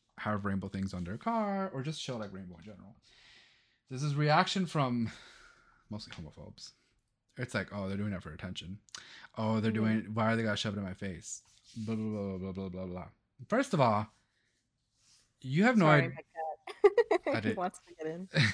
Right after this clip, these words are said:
Speaker 1: <laughs> Let him in. I even hear him. What's his,
Speaker 2: Whatever.
Speaker 1: what's his name again?
Speaker 2: Harvey.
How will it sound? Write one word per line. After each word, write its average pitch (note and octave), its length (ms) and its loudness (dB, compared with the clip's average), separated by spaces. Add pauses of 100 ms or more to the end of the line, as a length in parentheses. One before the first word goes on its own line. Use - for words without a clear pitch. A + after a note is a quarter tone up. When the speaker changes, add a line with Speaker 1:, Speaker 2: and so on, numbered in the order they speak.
(480)
Speaker 1:
<laughs> - 120 -20
Let E3 80 -2
him F#3+ 100 4
in. B3 220 6
I D3+ 120 6
even C3 120 4
hear G2+ 140 0
him. F#2 120 -6 (840)
What's D#3 240 0
his, F3 100 0
Speaker 2:
Whatever. - 140 -10 (180)
Speaker 1:
what's C#3 120 2
his D3+ 100 4
name D#3+ 100 6
again? E3+ 240 4 (680)
Speaker 2:
Harvey. E3 440 -4